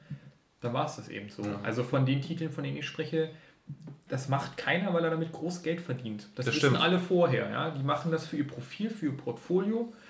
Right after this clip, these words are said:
Speaker 1: für ihr Image und möglicherweise
Speaker 2: Für
Speaker 1: dann
Speaker 2: sich
Speaker 1: für den
Speaker 2: selbst.
Speaker 1: großen Bang außerhalb der Industrie, weil das NeoGAF ja auch eher auf Triple-A-Spiele,
Speaker 2: Ja, auf jeden Fall.
Speaker 1: äh, geeicht ist, zumindest die große Masse. Genauso wie die ganze andere Gamings-Industrie, der sehr grafik, äh, intensiv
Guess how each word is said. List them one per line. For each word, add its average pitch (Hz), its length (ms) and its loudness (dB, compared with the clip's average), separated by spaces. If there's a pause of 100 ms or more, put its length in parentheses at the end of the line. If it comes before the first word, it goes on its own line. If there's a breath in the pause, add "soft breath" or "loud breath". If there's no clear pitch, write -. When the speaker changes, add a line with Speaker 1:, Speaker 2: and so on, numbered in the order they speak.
(140 loud breath)
Speaker 1:
für 139 300 2
ihr 123 240 0
Image 214 520 2 (380 loud breath)
und 202 240 4
möglicherweise 175 720 0
Speaker 2:
Für 151 60 2
Speaker 1:
dann - 60 4
Speaker 2:
sich 101 80 2
Speaker 1:
für 117 60 6
den 131 80 10 (100)
Speaker 2:
selbst. 131 60 6
Speaker 1:
großen 180 300 6
Bang 156 280 4
außerhalb 180 500 0
der 165 120 2
Industrie, 147 560 -4
weil 147 140 2
das 139 220 -4
NeoGAF 180 560 0
ja 170 140 -2
auch - 280 -2 (300 loud breath)
eher 120 220 2
auf 120 160 -2
Triple-A-Spiele, 117 920 -6
Speaker 2:
Ja, 107 40 -6
auf 101 80 -6
jeden 107 160 -8
Fall. 117 440 -2 (100)
Speaker 1:
äh, - 20 -12
geeicht 123 460 0
ist, - 160 -8
zumindest 127 420 -2
die - 60 -16
große 123 260 -8
Masse. 120 300 -6
Genauso 143 460 2
wie 147 80 2
die 135 80 0
ganze 131 360 -4
andere 185 260 -2
Gamings-Industrie, 120 1040 -6 (280 loud breath)
der 127 100 4
sehr 135 180 2
grafik, 131 800 -4
äh, 120 220 -6
intensiv 127 680 -6